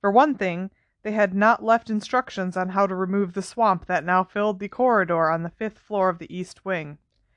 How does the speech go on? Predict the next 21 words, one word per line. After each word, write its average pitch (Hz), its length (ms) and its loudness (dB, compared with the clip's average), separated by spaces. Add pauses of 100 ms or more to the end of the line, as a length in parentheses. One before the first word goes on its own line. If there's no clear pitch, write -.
(400)
Umbridge 240 360 4
and 349 120 -2
Filch 185 340 0
had 180 120 -4
been 185 140 -2
observed 180 580 -4 (140)
trying 180 340 0
different 202 420 -4
means 180 320 -2
of 180 120 -4
removing 180 480 0
it, 156 220 -6 (320)
but 170 120 -2
without 175 340 2
success. - 640 -6 (920)
Eventually, 196 580 2
the 180 180 -6
area 180 320 4
was 175 240 -6
roped 190 300 -2
off, 156 380 -2